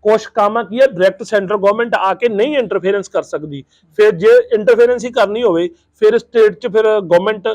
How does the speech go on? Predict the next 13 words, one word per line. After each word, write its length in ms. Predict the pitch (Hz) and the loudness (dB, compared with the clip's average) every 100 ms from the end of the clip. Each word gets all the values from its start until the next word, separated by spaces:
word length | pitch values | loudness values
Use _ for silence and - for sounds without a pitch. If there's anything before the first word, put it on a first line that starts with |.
| - _ _ | -8 _ _
ਜਿਹੜੀ 320 | 160 190 233 196 | -2 0 0 -2
ਹੈਗੀ 220 | 202 233 | -2 0
ਆ, 60 | |
ਉਹਨੂੰ 560 | 220 226 247 269 262 254 | 2 2 2 -4 -6 -8
ਆਪਾਂ 460 | 214 196 - 208 196 | -6 -6 0 0 0
ਚੁਣੇ 320 | 190 208 202 | 0 2 2
ਦਾ 100 | 208 | 0
ਕੀ 240 | 202 180 180 | -4 -8 -6
ਫਾਇਦਾ? 400 | 165 143 139 - 185 _ _ | -4 -4 -6 -10 _ _ _
ਉਹ, 300 | 262 311 330 _ | -8 -8 -10 _
ਇਹ 120 | 269 | -10
ਜਾ 240 | 202 311 330 | -2 -2 -2
ਕੇ, 220 | 269 | -6